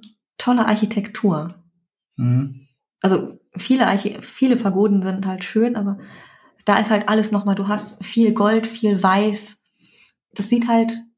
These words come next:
Speaker 1: total hübsch aus. Du mu-, musst nur aufpassen, dadurch, dass du keine Schuhe tragen darfst, du verbrennst dir die Füße auf diesem, auf dieser großen Fläche.
Speaker 2: Oh, okay. Also du,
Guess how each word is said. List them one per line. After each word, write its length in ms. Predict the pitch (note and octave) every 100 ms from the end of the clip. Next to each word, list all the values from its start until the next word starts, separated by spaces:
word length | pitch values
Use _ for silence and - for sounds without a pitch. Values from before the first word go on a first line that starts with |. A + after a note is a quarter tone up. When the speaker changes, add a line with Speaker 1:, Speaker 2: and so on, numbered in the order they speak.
| _ -
Speaker 1:
total 300 | A3+ A#3 A3+
hübsch 180 | B3+
aus. 140 | F#3 F#3
Du 100 | G#3
mu-, 280 | G3 G#3 G3+
musst 200 | A3+ A#3
nur 140 | C4
aufpassen, 600 | C#4 - G#3+ G#3+ C4 C4+ - _ _ _
dadurch, 220 | G#3+ A3
dass 120 | A3+ A3+
du 80 |
keine 200 | A3+ G#3
Schuhe 240 | G3+ D#4 A3+
tragen 380 | - F3 E3+ F3
darfst, 380 | F3+ B3 - - _ _ _ _ _ _
du 80 | -
verbrennst 440 | - G3+ G3 -
dir 80 | F#3+
die 120 | F3
Füße 360 | F3 A3+ A#3 -
auf 180 | F3 F3
diesem, 400 | - F#3 F3 -
auf 120 | - -
dieser 240 | F#3+ F#3+
großen 460 | F#3 F#3 G3 G3+ -
Fläche. 540 | - G#3+ G3+ - - - _ _ _ _
Speaker 2:
Oh, 220 | - A#2 - -
okay. 400 | A#2+ A#2 A#2 - _ _ -
Also 180 | A#2+ B2+
du, 280 | A#2+ A#2+